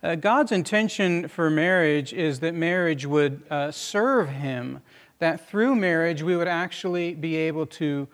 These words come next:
uh, serve God more effectively, uh, serve Him for His own glory. Uh, so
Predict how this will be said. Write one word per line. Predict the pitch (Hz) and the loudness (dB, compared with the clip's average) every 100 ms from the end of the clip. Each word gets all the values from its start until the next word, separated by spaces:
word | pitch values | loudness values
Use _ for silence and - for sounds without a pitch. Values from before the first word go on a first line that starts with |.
| - _ - | -20 _ -4
uh, | 143 | -2
serve | 151 - 190 185 180 147 156 | -2 -4 0 2 2 -2 -2
God | 156 156 151 151 156 | 0 2 0 -2 -2
more | 151 147 147 | -2 -2 -2
effectively, | 147 - 151 143 156 135 143 147 147 - - _ - | -4 -2 -4 -2 -4 -2 -4 -4 -8 -20 -20 _ -12
uh, | 135 | -10
serve | - 175 165 165 | -4 2 4 4
Him | 143 156 | 2 -2
for | - 156 | -2 0
His | 143 127 | 0 0
own | 147 147 | -2 0
glory. | 127 131 160 156 135 131 - - - _ - | -2 0 2 2 0 -2 -10 -20 -20 _ -8
Uh, | 143 156 | -6 -6
so | - 175 160 165 | 0 2 2 0